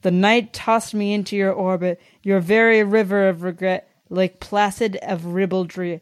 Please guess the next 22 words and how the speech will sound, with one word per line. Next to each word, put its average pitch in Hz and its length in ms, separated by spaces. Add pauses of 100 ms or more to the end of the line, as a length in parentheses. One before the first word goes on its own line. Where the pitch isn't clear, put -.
(140)
I, 214 420
Sir 226 600
Lancelot 196 800
of 175 180
leprosy, 175 920 (440)
the 190 100
wolf 226 420
of 190 220
this 208 240
whirlwind, 214 760 (320)
the 190 200
avenged 220 540 (140)
angel 214 480
on 190 220
this 202 280
avenue 202 460
of 180 80
acoustic 208 800
alliteration 202 960 (260)
and 202 140
excruciating 202 1300
illumination, 190 1000